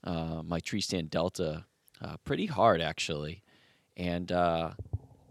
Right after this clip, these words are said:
during that time, I kept telling myself, I was like,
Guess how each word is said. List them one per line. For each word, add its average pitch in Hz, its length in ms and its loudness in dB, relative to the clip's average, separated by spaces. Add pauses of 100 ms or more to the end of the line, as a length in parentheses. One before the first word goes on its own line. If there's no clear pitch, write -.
(240)
during 135 300 6
that 147 180 2
time, 117 400 6
I 87 100 4
kept - 240 -4
telling 104 240 4
myself, 90 480 2
I 85 40 4
was 85 160 2
like, 78 320 0